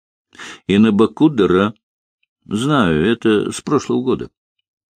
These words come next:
На машину инкассатора напал и за зеркало зацепился". <laughs> "Снимай", — распорядилась она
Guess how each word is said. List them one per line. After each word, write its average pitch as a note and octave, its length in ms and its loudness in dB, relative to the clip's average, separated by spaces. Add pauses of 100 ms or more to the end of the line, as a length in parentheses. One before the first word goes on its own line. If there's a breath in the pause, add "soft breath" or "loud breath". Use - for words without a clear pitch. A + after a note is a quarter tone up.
(560 loud breath)
На G2+ 140 2
машину C#3 540 0
инкассатора B2 800 -2
напал C#3 520 0
и G#2 400 0
за G2 340 0
зеркало F2+ 580 0
зацепился". C#2+ 880 -8 (260)
<laughs> - 320 -6
"Снимай", — G2+ 720 0 (400 loud breath)
распорядилась D#2 880 0
она G2+ 280 0